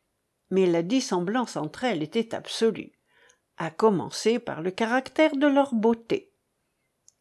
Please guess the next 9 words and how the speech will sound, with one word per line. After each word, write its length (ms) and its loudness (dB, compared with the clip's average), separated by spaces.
Madame 580 2
M 460 4
n'était 360 2
pas 240 0
moins 260 4
belle 380 4
que 100 -8
son 300 -2
amie, 400 0